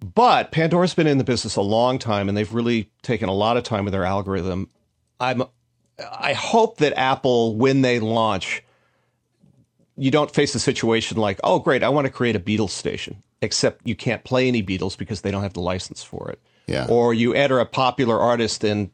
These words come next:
Speaker 1: iTunes Radio goes, "I don't know who that is," because, again, they don't have the license for it.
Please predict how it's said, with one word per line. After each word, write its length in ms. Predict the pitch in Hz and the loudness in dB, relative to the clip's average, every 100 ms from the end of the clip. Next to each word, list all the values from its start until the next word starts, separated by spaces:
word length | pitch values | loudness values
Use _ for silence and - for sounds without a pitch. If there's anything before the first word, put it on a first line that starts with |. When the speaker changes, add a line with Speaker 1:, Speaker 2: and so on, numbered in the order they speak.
| - | -6
Speaker 1:
iTunes 460 | 104 110 110 101 110 | -4 -4 -4 -4 -2
Radio 240 | 101 90 | -2 -2
goes, 220 | 90 90 - | -4 -4 -4
"I 160 | 107 | -2
don't 140 | 120 123 | 0 0
know 120 | 110 | -2
who 120 | 104 110 | -2 -2
that 200 | 104 101 | 0 2
is," 300 | 143 104 - | 2 2 -2
because, 280 | 104 117 107 | -6 -4 -4
again, 260 | 104 98 | -4 -4
they 100 | 101 | -4
don't 140 | 95 95 | -4 -4
have 160 | 95 | -6
the 60 | - | -6
license 440 | 85 82 - - | -4 -6 -8 -16
for 260 | - - | -16 -14
it. 60 | - | -14